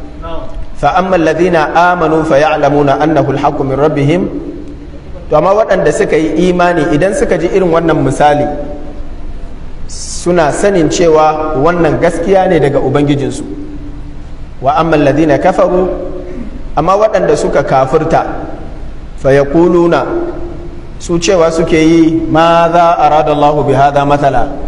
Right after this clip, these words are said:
Me Allah yake nufi kuma da irin wannan misali? "يضل به كثيرا." Allah ya ce irin wannan misali da shi Allah yake batar da, da yawa cikin mutane. "ويهدي به كثيرا." Kuma da irinsa Allah yake shiryar da, da yawa daga cikin mutane.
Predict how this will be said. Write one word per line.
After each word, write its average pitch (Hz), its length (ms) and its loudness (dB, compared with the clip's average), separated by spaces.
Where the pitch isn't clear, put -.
Me 143 80 2
Allah 185 320 2
yake 165 120 2
nufi 165 200 2
kuma 156 240 2
da 147 80 2
irin 156 160 2
wannan 147 320 2
misali? 135 360 2
"يضل 170 520 2
به 165 160 4
كثيرا." 180 400 4
Allah 165 240 4
ya 160 80 2
ce 156 240 -2
irin 202 240 2
wannan 175 240 0
misali 160 400 2
da 139 160 0
shi 185 160 -2
Allah 190 320 2
yake 160 240 0
batar 156 320 0
da, 135 400 0
da 139 160 2
yawa 175 400 2
cikin - 240 -2
mutane. 135 480 0
"ويهدي 156 540 2
به 160 240 4
كثيرا." 175 800 2
Kuma 170 160 2
da 156 80 2
irinsa 170 480 0
Allah 165 240 2
yake 147 160 -2
shiryar 165 320 0
da, 151 160 0
da 147 80 4
yawa 175 480 4
daga 143 160 0
cikin 147 240 -4
mutane. 139 400 -2